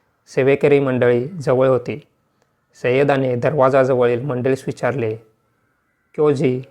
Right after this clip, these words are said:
अक्कलकोट के स्वामी कहा है?" ते ऐकून स्वामी समर्थ महाराज म्हणाले, "स्वामी है इधर, अक्कलकोट में ही है.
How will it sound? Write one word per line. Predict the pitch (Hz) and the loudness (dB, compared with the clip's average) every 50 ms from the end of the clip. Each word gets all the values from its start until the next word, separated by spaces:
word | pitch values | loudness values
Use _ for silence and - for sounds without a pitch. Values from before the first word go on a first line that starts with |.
| _ _ _ - | _ _ _ -16
अक्कलकोट | 147 - - - 143 139 139 - 143 131 - - - - | -14 -10 -4 0 0 0 2 2 0 0 0 -4 -2 2
के | 156 143 135 - | 2 2 2 0
स्वामी | - - 127 120 131 135 139 | -4 -4 -2 -2 0 -2 -2
कहा | 139 - - 131 127 120 151 135 | -4 -2 -2 -2 -2 0 -2 -2
है?" | 117 135 120 113 113 - _ _ _ _ _ _ _ _ _ _ _ _ _ _ _ _ _ _ _ - | -2 -4 -8 -8 -10 -14 _ _ _ _ _ _ _ _ _ _ _ _ _ _ _ _ _ _ _ -2
ते | - 160 | -2 0
ऐकून | 165 151 135 - - 143 135 135 131 | 0 0 -2 0 -2 -2 -2 -2 -4
स्वामी | - - 117 127 139 | -2 -2 -2 -2 -2
समर्थ | 131 160 151 147 151 151 160 | -4 -2 -2 -2 -2 -2 -2
महाराज | 143 135 131 127 123 120 | -2 -2 0 -2 -2 -2
म्हणाले, | 135 120 117 113 113 117 113 113 - _ _ _ _ _ _ _ _ _ _ _ _ _ _ | -4 -6 -6 -6 -6 -8 -8 -10 -14 _ _ _ _ _ _ _ _ _ _ _ _ _ _
"स्वामी | - - 135 127 131 139 135 127 123 113 | -4 -2 0 0 0 0 -2 -2 -4 -4
है | - 143 139 139 | 0 2 2 2
इधर, | 135 127 117 117 113 110 113 - - _ _ _ _ _ _ _ _ - | 2 2 0 0 -2 -2 -2 -6 -18 _ _ _ _ _ _ _ _ -18
अक्कलकोट | 131 - - - 143 139 - 156 147 - | -18 -16 -8 -6 -6 -2 0 0 -2 0
में | 160 151 156 160 | -2 -2 -2 0
ही | 165 156 147 135 | 0 -2 -2 -2
है. | 127 | -4